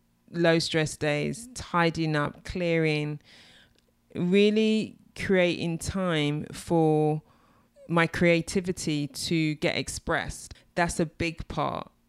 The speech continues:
of it too. So there's a big part of my time is being with the family, us reconnecting, us spending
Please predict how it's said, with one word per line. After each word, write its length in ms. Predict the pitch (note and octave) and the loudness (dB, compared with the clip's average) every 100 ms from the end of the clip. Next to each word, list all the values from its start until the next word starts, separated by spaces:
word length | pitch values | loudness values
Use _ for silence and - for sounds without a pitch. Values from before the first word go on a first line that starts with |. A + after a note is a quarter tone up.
| _ | _
of 180 | - C#3+ | -6 -4
it 180 | C3 - | -4 -4
too. 380 | - E3+ C3+ B2 | -2 2 2 0
So 280 | - D#3+ D3+ | 0 0 0
there's 200 | D#3+ D#3 | -2 -4
a 40 | |
big 360 | - F3+ F3+ - | -2 0 0 -4
part 360 | F3 D#3+ D3+ | 0 2 2
of 140 | C#3+ D#3 | -2 -8
my 140 | D3+ | -8
time 420 | - D#3+ D3+ D3 | -8 -6 -4 -4
is 140 | C#3 - | -8 -6
being 300 | E3 D#3 D#3 | -4 -2 -4
with 100 | D#3 | -6
the 80 | |
family, 720 | - C#3+ C#3+ C#3+ C3+ C3+ C3+ - _ _ _ _ | -6 -4 -2 -2 -4 -4 -4 -8 _ _ _ _
us 220 | - D#3 D3 | -2 -2 -2
reconnecting, 840 | D#3 D#3 - D#3 D3+ - D3+ - | -2 -2 -2 -2 -4 -4 -4 -4
us 140 | E3 E3 | -4 -4
spending 480 | - D#3+ D#3+ D3+ | -2 -2 -2 -2